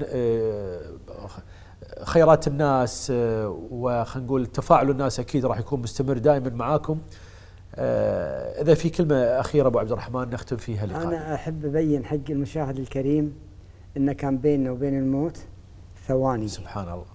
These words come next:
Speaker 2: والله ثواني.
Speaker 1: صدقت والله.
Speaker 2: كان بيننا وبين الموت. فوق هذا قررنا إن ما نطلع ونقعد، لو يصيبنا إيش ما يصيبنا.
Speaker 1: صحيح.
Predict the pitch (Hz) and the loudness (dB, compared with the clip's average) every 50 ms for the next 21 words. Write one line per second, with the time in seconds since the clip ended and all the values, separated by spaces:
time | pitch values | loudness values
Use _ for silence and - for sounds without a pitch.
0 | - - - 143 135 135 139 135 123 120 - - 120 117 127 127 117 113 - 113 | -10 -2 0 2 4 4 4 2 2 0 -2 -4 -2 -2 -2 -2 -2 -2 -2 -2
1 | 120 - - - 107 - - 123 131 135 131 127 120 147 156 156 151 156 147 123 | -2 -4 -6 -10 -12 -10 -6 -4 -2 -2 -2 0 2 2 4 4 4 2 2 0
2 | 135 135 127 120 117 117 113 104 - - - - - - - - - - - - | 0 -2 -2 -2 -2 -4 -6 -6 -8 -12 -16 -18 -20 -20 -20 -20 -20 -20 -20 -20
3 | - - - - - - 151 151 135 131 143 151 151 147 139 147 160 156 - - | -20 -20 -20 -20 -2 4 4 6 6 6 4 4 4 4 2 2 0 -2 -4 -8
4 | - - - - - - 135 131 135 143 160 156 147 156 156 165 165 151 - - | -14 -20 -20 -16 -10 -8 -6 -2 0 2 2 4 4 4 4 2 0 -2 -6 -12
5 | - - - - - - 139 139 139 139 135 147 151 156 160 160 156 156 151 175 | -16 -20 -20 -20 -10 -4 -2 0 0 0 0 0 2 0 0 0 0 0 0 0
6 | - - - - - - - - - - - - - 135 139 151 156 131 127 107 | 0 -2 -6 -14 -18 -20 -20 -20 -20 -20 -20 -10 -2 2 4 4 4 4 0 -2
7 | 110 107 - - - - - - - 123 127 147 151 147 139 - 165 165 143 135 | -4 -8 -12 -16 -20 -20 -20 -14 -8 -2 0 2 2 2 0 -2 -2 -2 -2 -2
8 | 139 139 - 160 156 139 - 123 127 110 - - 113 104 98 104 92 - - - | -2 -4 -2 -2 -4 -4 -4 -6 -8 -8 -8 -10 -12 -12 -12 -12 -12 -8 -8 -8
9 | - - 98 | -6 -6 -10